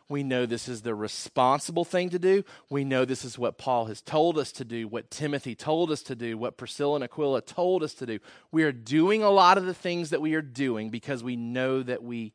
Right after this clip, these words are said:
should. But there wasn't a lot of delight in what they were doing.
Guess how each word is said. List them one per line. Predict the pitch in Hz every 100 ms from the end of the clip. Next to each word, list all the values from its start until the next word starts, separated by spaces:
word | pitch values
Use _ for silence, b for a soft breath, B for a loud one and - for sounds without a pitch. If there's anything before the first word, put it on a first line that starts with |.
| _
should. | - - - - 107 98 - _ _ _ _ _ _ _ _ _ _ -
But |
there | 131
wasn't | 127 131 135 143
a |
lot | 127 123 120
of | 104 113
delight | 113 110 107 107 107 101 110 - - _ _ _ _ -
in | 113
what | 101 -
they |
were | 101 98
doing. | 113 107 -